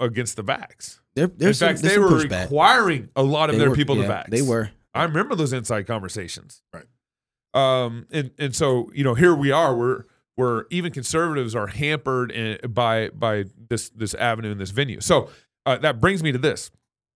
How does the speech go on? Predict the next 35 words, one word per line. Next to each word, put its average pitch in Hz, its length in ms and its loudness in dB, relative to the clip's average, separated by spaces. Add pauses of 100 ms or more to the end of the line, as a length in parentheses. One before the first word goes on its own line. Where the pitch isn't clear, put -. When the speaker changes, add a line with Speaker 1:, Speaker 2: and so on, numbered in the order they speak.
(360)
Speaker 1:
Um, 127 300 0 (200)
uh, 104 200 -2 (520)
uh, 107 200 -4
you 135 80 -2
know, 127 100 0
this 120 160 -6
last 117 240 -2
week, 117 400 -4
um, 92 400 -6 (100)
uh, 95 140 -4
Steven 113 300 -4
Crowder, 98 580 -4 (140)
uh, 87 180 -4 (400)
had 107 200 -4
to 104 60 -12
come 101 220 -8
public 98 420 -6
with, - 360 -10
with 101 240 -8 (100)
his 104 160 -6
divorce. 95 380 -6
He's 87 160 -12
been 92 180 -10
going 95 160 -8
through 92 140 -8
divorce, 87 500 -10 (460)
uh, 95 240 -2
and 101 100 -6
everything. 90 340 -6
And, 87 160 -10
and, 101 200 -6 (100)
um, 107 240 -4
we're 113 120 -4
gonna 107 120 -6
s-, - 140 -6